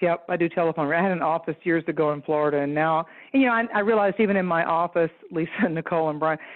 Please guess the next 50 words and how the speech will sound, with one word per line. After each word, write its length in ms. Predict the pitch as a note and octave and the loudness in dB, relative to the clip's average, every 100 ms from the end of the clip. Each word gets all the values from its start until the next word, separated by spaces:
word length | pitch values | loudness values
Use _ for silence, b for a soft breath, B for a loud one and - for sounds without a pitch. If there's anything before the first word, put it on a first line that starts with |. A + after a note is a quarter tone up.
| B | B
I 60 | |
was 100 | G#3+ - | -4 -2
closing 340 | A3 G3+ F#3+ | 0 0 0
my 320 | E3+ E3 E3+ F3 | 0 2 2 0
eyes 80 | E3+ | -2
when 100 | D#3+ | -4
people 240 | F#3+ F3+ | -2 2
were 120 | D#3+ D#3 | 2 2
across 280 | - D#3+ D#3+ | 2 -2 0
the 60 | D#3+ | 0
desk 260 | D3+ D#3+ | 0 0
from 100 | - | -4
me 120 | D3 C#3 | -8 -6
because 220 | D3+ D3+ | -6 -2
I 80 | D#3 | -2
don't 260 | E3 F3 | 0 -2
read 220 | F3 D3+ C#3 | 0 -2 0
body 280 | E3+ E3+ | 0 0
language 340 | C#3+ C3 C3 C3+ | 0 -2 -6 -8
because, 280 | - D3+ C3+ - b b b - | -6 -2 -2 -4 b b b -6
like 200 | C#3+ B2+ | -6 -4
Brian, 300 | D3 C3+ B2+ | -2 -2 -2
I 40 | |
have 160 | C#3+ B2+ | -4 -4
that 120 | C3+ - | -6 -6
skeptic 380 | - C#3+ - - | -6 -6 -6 -6
side 220 | E3+ D#3+ | -2 0
of 100 | D3+ | 0
me. 200 | C#3+ C#3 C#3 | -2 -4 -2
So 160 | D3 C3 - | -4 -4 -2
I 140 | D#3 | 0
want 180 | D3 C3 | 0 -2
people 220 | - D#3+ C#3 | -4 -6 -6
to 80 | C3+ | -6
say, 80 | - | -4
"Oh, 80 | D3 | -4
well, 160 | B2 - | -4 -6
she's 120 | E3+ C#3 | -4 -4
asking 320 | C3 - D3+ | -4 -6 -8
questions 460 | - C3+ - C3+ C#3 | -6 -6 -6 -8 -6
or 140 | C3+ B B B - | -8 B B B -2
she's 160 | F3 | -2
reading 300 | E3 D3+ C#3+ | 0 -2 0
body 260 | C#3 D3 D3 | -2 0 2
language." 240 | C#3 C#3 | 0 0
I 60 | F#3 | 0
didn't 180 | E3 D#3 | 2 2
ask 260 | D#3 E3 | 0 -2
them 140 | D3+ C3 | -4 -4
crap. 520 | - - G3+ F#3+ - | -4 0 0 0 -4